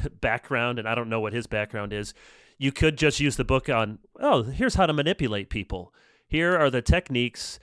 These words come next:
of, you know, active listening, the questions to ask, the, the ways to negotiate, you know, a used car deal, and just manipulate people." But if you got, you know, a moral compass and framework, and actually there are some moral principles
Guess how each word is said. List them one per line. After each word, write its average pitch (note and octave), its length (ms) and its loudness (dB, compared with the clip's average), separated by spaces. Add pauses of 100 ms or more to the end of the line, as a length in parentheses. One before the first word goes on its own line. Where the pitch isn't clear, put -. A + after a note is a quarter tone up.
(280)
of, G#2+ 460 -4
you G#2+ 100 -10
know, F#2 160 -10
active C#3 460 0
listening, D#3 800 2
the G#2+ 100 -6
questions D3 640 2
to C#3 180 2
ask, C3 680 2 (480)
the, A2+ 280 0
the A2+ 80 -4
ways C3+ 360 4
to C#3+ 80 2
negotiate, B2+ 920 2
you B2+ 120 -4
know, A#2+ 160 0
a A2+ 60 0
used A#2+ 320 -2
car B2+ 280 4
deal, B2 640 2 (340)
and A#2+ 160 -6
just C3+ 200 2
manipulate B2 600 2
people." F#2 440 -2
But D3 300 6 (420)
if A3+ 140 -4
you B3 80 0
got, F#3+ 240 4 (240)
you E3 140 -2
know, C3 140 0
a D3+ 100 0
moral D3+ 300 4
compass C#3+ 480 -2
and C3 120 -4
framework, C#3+ 600 2
and B2+ 120 -2
actually C3 320 -2
there B2 180 -2
are C3 120 4
some B2+ 200 -2
moral A2+ 260 0
principles A2+ 800 -4